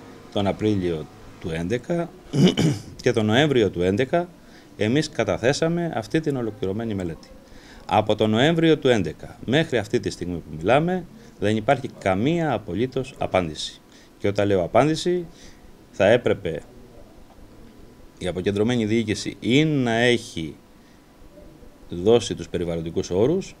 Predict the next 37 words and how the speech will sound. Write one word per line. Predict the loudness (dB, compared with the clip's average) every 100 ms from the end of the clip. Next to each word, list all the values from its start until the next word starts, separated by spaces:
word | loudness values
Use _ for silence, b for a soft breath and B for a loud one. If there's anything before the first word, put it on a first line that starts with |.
| -8
για | -6
να | -6
προχωρήσουμε | -6 -2 0 0 -4 -8
στα | -6
επόμενα | -6 -4 -4 -4
στάδια, | -6 -4 -2 -4 -8
δηλαδή | -8 -4 -4
τη | -6
διεκδίκηση | -6 -6 -6 -6 -6 -8 -12 -14
της | -12 -8
χρηματοδότησης | -6 -6 -4 -2 -2 -6 -12
μέσω | -6 -6 -6
των | -10 -8
μελετών, | -6 -2 2 2 0 B B B
ή | 0
να | 4 4
έχει | 2 0
απαντήσει | 0 0 0 0 0 0 -4 -4
ότι | -2 0
δεν | -2 -2
υπογράφει | -4 0 0 -2 -6
και | -4
αρχίστε | -4 -4 -4
πάλι | -2 -2
οι | 0
διαδικασίες | -4 -4 -6 -6 -6
από | -6
την | -6
αρχή. | -8 -10 -18 B B B
Τίποτα | 0 0 2
από | -2
τα, | -4 -6 -6
από | -4 -4
όλα | -4
αυτά | -4 -4
δεν | -4
έχουν | -8 -10 -12